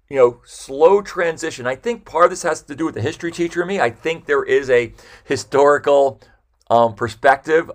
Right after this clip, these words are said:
of whenever societies have tried to upset the apple cart, you upset the people, or you basically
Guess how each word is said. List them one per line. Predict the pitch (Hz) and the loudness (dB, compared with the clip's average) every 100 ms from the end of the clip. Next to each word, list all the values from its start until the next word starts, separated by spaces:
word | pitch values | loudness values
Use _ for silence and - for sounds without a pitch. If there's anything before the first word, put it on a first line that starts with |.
| - | 0
of | 117 117 113 113 _ _ | 4 4 2 -2 _ _
whenever | 127 127 120 - _ - 165 180 208 214 202 - _ _ _ | -6 -6 -6 -14 _ 2 4 4 4 2 0 -14 _ _ _
societies | - 147 - - 151 160 165 165 | -10 -6 -2 4 6 6 4 0
have | 131 | -4
tried | - - 131 143 147 - | -6 -6 2 2 2 -2
to | 123 117 107 - _ - | -4 -4 -4 -10 _ -2
upset | 139 - 143 143 | -2 -2 -4 -4
the | - - - | -4 -6 0
apple | 120 120 147 | 0 0 -8
cart, | - 156 165 165 _ _ _ _ _ _ _ _ _ _ _ _ _ - - | -4 2 2 0 _ _ _ _ _ _ _ _ _ _ _ _ _ -20 -14
you | 120 - | -12 -2
upset | 139 143 - 139 117 | 0 0 -2 -2 -2
the | 101 | -8
people, | 98 131 127 - 69 _ _ _ - | -14 -14 -10 -10 -10 _ _ _ -2
or | 156 175 | 2 2
you | 165 165 - _ _ _ _ | 2 -4 -4 _ _ _ _
basically | 113 135 - 156 156 165 160 156 | -8 -8 -10 -12 -6 -6 -8 -14